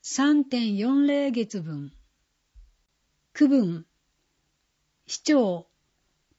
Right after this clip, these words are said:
退職手当、支給率、一年につき、五点五月分。副市長、三点一月分。教育長、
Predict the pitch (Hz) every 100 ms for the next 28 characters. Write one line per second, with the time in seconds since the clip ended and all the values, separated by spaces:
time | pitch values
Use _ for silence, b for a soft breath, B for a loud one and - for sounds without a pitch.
0 | _ 247 285 285 311 - - 269 208 -
1 | 175 175 _ _ _ _ _ _ - -
2 | - 302 294 262 233 - 196 202 _ _
3 | 208 - 277 294 285 226 196 - - 180
4 | - _ _ _ _ _ - 277 311 294
5 | 247 196 170 202 247 254 214 160 151 143
6 | - _ _ _ _ _ - 302 302 -
7 | - 190 165 160 _ _ _ - 262 294
8 | 285 269 240 214 - 190 - 262 262 240
9 | 208 156 151 139 151 _ _ _ _ _
10 | _ _ _ - 277 294 294 285 - -
11 | 185 165